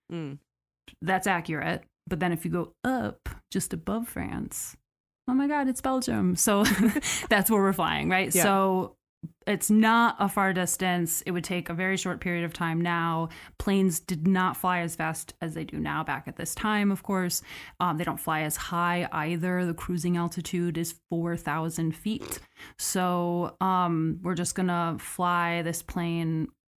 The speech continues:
Speaker 2: boop, over to Brussels. And it'll take, at this time, a couple hours. But the, they'll be there before dark because it's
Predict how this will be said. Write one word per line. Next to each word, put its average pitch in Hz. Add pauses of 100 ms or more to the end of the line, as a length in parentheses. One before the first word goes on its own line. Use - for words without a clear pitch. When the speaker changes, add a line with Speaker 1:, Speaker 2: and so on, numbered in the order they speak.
Speaker 2:
boop, 247 (120)
over 180
to 165
Brussels. 160
And 180
it'll 190
take, 190 (100)
at 190
this 180
time, 160
a - (100)
couple -
hours. - (1080)
But 196
the, 185
they'll 160
be 165 (200)
there 165
before 160
dark - (160)
because 175
it's 170